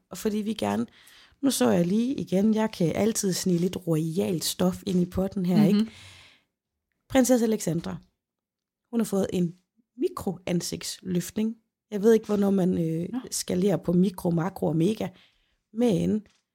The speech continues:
Speaker 1: hun har fået en mikroansigtsløft. Og det er der jo nogen, der har opdaget, så er de jo nok gået til, øh,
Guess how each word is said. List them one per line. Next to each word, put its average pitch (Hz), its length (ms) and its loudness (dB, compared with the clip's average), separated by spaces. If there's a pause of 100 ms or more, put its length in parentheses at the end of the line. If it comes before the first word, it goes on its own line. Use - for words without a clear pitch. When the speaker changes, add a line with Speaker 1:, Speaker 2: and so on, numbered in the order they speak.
(300)
Speaker 1:
hun 254 80 0
har 254 40 4
fået 240 140 -2
en 240 100 4
mikroansigtsløft. - 1040 -4 (840)
Og 170 60 -12
det 185 80 0
er 185 60 2
der 175 60 2
jo 156 60 2
nogen, 165 200 2
der 170 60 2
har - 80 -2
opdaget, 160 540 -4 (160)
så - 160 -8
er 156 80 -2
de 165 100 -4
jo 160 60 0
nok 165 240 -4
gået 180 180 -6
til, 180 320 -4
øh, 170 60 -6